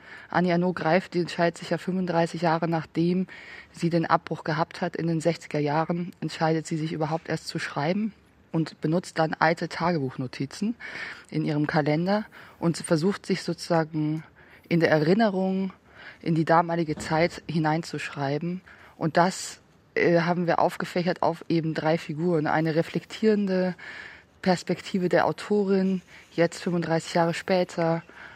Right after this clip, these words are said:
eine Perspektive, die in der Zeit drinsteckt und wie eine Art, wie viele Emotionen stecken eigentlich auch noch dahinter, Perspektive,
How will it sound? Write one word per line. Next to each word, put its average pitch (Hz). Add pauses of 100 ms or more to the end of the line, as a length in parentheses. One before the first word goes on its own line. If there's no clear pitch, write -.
(120)
eine 160
Perspektive, 170
die -
in 202
der 170
Zeit 170
drinsteckt 185 (360)
und 170
wie 180
eine 165
Art, 170
wie 180
viele -
Emotionen 175
stecken 160
eigentlich 156
auch 160
noch 165
dahinter, 160 (140)
Perspektive, 156